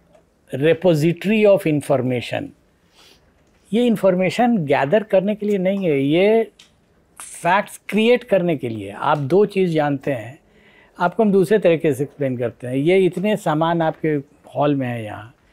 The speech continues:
आप इसी सामान को डिसेबल्ड वे में इधर उधर कर दीजिए, क्वांटिटी उतना ही रहता है और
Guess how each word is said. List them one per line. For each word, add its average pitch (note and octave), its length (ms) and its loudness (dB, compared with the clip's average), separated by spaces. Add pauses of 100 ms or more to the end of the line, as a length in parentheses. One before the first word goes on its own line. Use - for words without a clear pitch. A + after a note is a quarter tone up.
(480)
आप F3+ 280 0
इसी G#3 300 2
सामान G3+ 420 0
को G3 440 2 (340)
डिसेबल्ड F3 600 2
वे F3+ 140 2
में F3+ 140 0
इधर D#3+ 140 2
उधर D3 240 0
कर A#2+ 180 -6
दीजिए, G#2+ 260 -12 (380)
क्वांटिटी D3+ 440 -2
उतना F#3 240 0
ही F3+ 120 -4
रहता A2 420 -10
है - 80 -20 (880)
और D#3+ 220 4